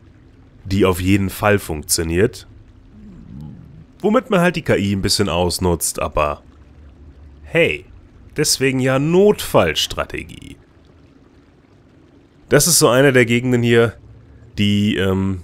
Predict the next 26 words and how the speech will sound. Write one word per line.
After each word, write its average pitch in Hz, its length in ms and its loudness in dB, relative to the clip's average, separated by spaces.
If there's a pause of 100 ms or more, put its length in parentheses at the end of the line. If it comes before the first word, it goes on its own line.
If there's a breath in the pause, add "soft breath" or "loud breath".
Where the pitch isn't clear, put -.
(120)
wo 98 140 0
Magier 101 640 -2
auch 85 240 -6
richtig - 500 -6
großartig 82 840 -4
sind, 92 340 -4
wenn 117 220 0
sie 165 120 0
Schutz - 360 0
vor 165 100 2
magischen 156 600 -4
Waffen 92 280 -6
in 78 100 -8
ihrem 87 200 -4
Arsenal 87 560 0
haben, 92 340 -2
was 127 180 -2
ich - 100 -8
vergessen 180 400 0
habe 185 240 2
zu - 160 0
lernen 175 500 2
mit 85 100 -6
allen 87 280 -4
meinen 78 280 -4
Leuten. 78 440 -4